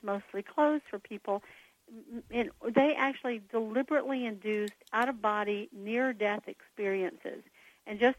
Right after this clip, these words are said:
as people die now and then they come back from the dead and they report going to the other side and seeing these vast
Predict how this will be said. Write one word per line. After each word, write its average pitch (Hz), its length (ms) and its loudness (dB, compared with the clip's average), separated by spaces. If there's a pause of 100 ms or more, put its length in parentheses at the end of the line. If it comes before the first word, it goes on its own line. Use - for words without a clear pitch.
as 233 120 -10
people 226 300 -4 (100)
die 208 360 2
now 220 440 -2
and 208 140 -2
then 202 160 -2
they 190 140 -2
come 233 260 0
back 214 340 0 (160)
from 202 160 -4
the 190 120 -10
dead 190 440 2
and 202 180 -4
they 202 120 -2
report 208 520 0
going 208 260 0
to 233 100 -8
the 208 120 -2
other 208 240 -2
side 208 220 -2 (340)
and 220 140 -10
seeing 226 160 -2
these 208 240 -4
vast 220 360 2